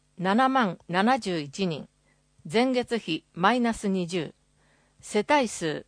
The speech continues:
三万二千四百七十八世帯。プラス二。男三万四千六百九十二人。プラスマイナス零。女三万五千三百七十九人。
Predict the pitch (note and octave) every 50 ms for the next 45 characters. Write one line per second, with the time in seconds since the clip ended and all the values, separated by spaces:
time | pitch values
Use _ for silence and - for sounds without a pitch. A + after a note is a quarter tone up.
0 | _ _ _ _ _ _ _ _ - - - - B3 C4+ D4+ D#4 D4 D4 C#4 A3
1 | F#3 F3+ F3+ F3+ - - C#4+ C4 A#3 F#3+ G3+ A#3 A#3+ A3+ G#3 - F3 - - D3+
2 | D#3+ F3 G3+ A#3 A3+ - F#3+ E3+ D3+ C#3 - D#3+ - - - - - G#3+ F#3+ -
3 | D#3 C3+ - - _ _ _ _ _ _ _ _ _ _ - - G#3+ A#3 B3 A3
4 | - - G#3 F#3+ F3+ F3+ F3+ F3+ - _ _ _ _ _ _ _ _ _ _ _
5 | _ _ _ _ _ - G3 - B3+ A#3+ A3 - A3+ G3+ - - _ _ - -
6 | - - B3+ C#4 D4+ D4+ D4 D4 C#4+ A3+ F#3+ G3 G#3+ A#3+ A#3 - - A#3 G#3 F#3
7 | E3+ F3 E3+ - - - F#3+ - A#3 G#3 - - A3+ G#3+ G3 D#3+ D#3+ D#3 D3+ D3
8 | D#3 F3 F3 D#3+ D3 C3 - - _ _ _ _ _ _ _ _ _ _ _ _
9 | _ - G#3 A3 B3+ C4 - - B3+ B3 B3+ B3 G3+ F#3 D#3+ D#3 - - D#3+ D3
10 | D3 F#3 F#3 D#3 - _ _ _ _ _ _ _ _ _ _ _ _ _ _ _
11 | _ - G3+ G#3+ A3+ A3+ A3 G#3+ G3+ F#3 - - _ _ _ _ - - - -
12 | B3+ C#4+ D4+ D4+ D4+ D4 C4+ G#3+ D#3+ E3+ F3 - - B3+ A3+ G3 F3 - A#3+ A#3
13 | A3 G3+ F3 E3 - - D#3+ E3+ F#3+ A3 A#3 A3 F#3+ F3+ D#3 D3+ C#3+ - - G#3+
14 | F3+ D#3+ D#3 C#3 C3 - -